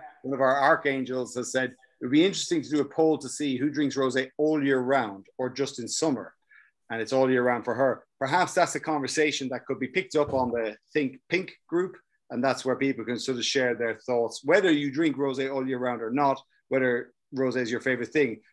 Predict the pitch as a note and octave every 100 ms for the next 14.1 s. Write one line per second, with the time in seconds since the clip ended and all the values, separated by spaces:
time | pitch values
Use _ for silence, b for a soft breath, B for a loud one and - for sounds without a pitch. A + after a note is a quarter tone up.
0 | _ F#3 F3 - C3+ D#3+ E3+ - D#3+ D#3+
1 | D3+ C3+ C3+ C3+ C3 C3 B2 C#3 A#2+ B2
2 | - - A#2+ - C#3 C3+ B2 A2+ A2 G#2+
3 | - _ _ _ - B2 A2+ A2+ C3 C3+
4 | C3 A2 - D#3 - _ _ _ _ _
5 | _ - D3+ C#3 D3 C#3+ B2+ A2+ A2+ A2
6 | A2 - _ A#2+ B2 - C#3+ C3 G#2+ G2+
7 | C3 B2 A#2 A#2+ A#2 A#2 B2+ A#2+ - B2+
8 | - - - E3 D#3+ - C#3+ C3 A#2+ -
9 | F#2 - _ - A2+ G#2+ G2+ A2+ A2 A2
10 | C3 C3+ C#3+ C#3 A#2+ B2 A#2 A#2+ B2 -
11 | D#3+ D#3 D#3 C3+ C3+ - _ - B2+ F3+
12 | F3+ D3+ C3 A2+ - C3 C3+ C#3+ D#3+ B2+
13 | A#2+ A#2+ A2 C3+ C3+ B2 A#2 B2 D3+ D#3+